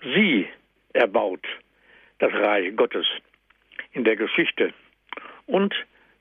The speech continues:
sie hat die dreifache Berufung, die Heiligung ihrer selbst, die Heiligung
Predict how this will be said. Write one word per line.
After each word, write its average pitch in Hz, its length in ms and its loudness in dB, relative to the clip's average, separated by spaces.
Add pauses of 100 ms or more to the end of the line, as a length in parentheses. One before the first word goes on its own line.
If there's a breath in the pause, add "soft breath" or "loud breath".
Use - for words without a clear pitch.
(100)
sie 156 80 6
hat 143 120 -2
die 127 100 -2
dreifache 147 720 0 (680 soft breath)
Berufung, 127 720 0 (640 soft breath)
die 92 140 4
Heiligung 127 640 2 (680 loud breath)
ihrer 117 300 4
selbst, 139 440 -2 (1200 loud breath)
die 104 100 4
Heiligung 135 640 0